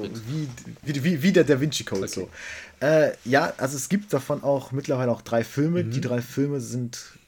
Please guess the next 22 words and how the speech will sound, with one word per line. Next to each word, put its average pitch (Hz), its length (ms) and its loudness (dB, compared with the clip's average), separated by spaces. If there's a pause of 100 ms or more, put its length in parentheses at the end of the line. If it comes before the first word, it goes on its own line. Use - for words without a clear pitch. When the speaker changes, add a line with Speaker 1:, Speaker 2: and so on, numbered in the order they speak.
(120)
Speaker 2:
die, 113 680 -6
die 120 200 0
die 104 160 -12
Geschichte 127 540 -2
nochmal 117 480 0
zusammenfassen, 123 960 -4
weil 104 300 0 (380)
der 95 300 2
Anime, 131 540 0 (760)
äh, 123 180 2
geht 120 180 -2
über 107 160 0
zwei 110 280 0
Staffeln 156 720 -2 (140)
und 123 400 -2
das 117 200 -8
sind 120 160 -6
dann 113 120 -2
insgesamt 120 640 -4
fünfzig - 720 -4
Episoden. 135 720 -2 (300)
Speaker 1:
Mhm. 92 320 -12